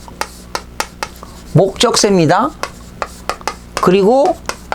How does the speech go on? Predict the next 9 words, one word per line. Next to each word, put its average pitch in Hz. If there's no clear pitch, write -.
부가세인데요. 147
이 254
농어촌 220
특별세는 196
부가세로서 214
취득에도 262
관련되고 180
보유에도 220
관련되고 180